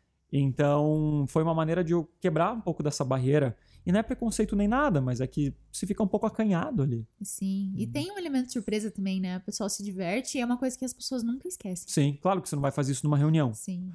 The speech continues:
Speaker 1: Obviamente. Mas às vezes a reunião
Speaker 2: O seu chefe, né? "Ô, chefe, vamos
Speaker 1: Ah, é.
Speaker 2: montar uma torre
Speaker 1: "Tira
Speaker 2: de
Speaker 1: o sapato,
Speaker 2: sapato."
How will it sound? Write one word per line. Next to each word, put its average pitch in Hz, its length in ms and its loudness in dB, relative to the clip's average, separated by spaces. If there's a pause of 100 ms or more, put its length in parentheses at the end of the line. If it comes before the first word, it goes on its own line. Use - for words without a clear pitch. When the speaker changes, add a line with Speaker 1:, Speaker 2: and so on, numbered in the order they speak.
(200)
Speaker 1:
Obviamente. 135 640 2 (320)
Mas 135 320 0
às 131 120 0
vezes 139 200 2
a 151 60 2
reunião 143 640 2
Speaker 2:
O 285 80 -6
seu 202 220 -2
chefe, 202 380 -6
né? 240 80 -2
"Ô, 370 100 -2
chefe, 415 480 -4
vamos 294 140 0
Speaker 1:
Ah, 156 240 2
é. 151 220 2
Speaker 2:
montar 339 280 -2
uma 320 60 -4 (180)
torre 320 320 4
Speaker 1:
"Tira 294 160 6
Speaker 2:
de - 60 2
Speaker 1:
o - 20 2
sapato, 294 380 4
Speaker 2:
sapato." 339 60 2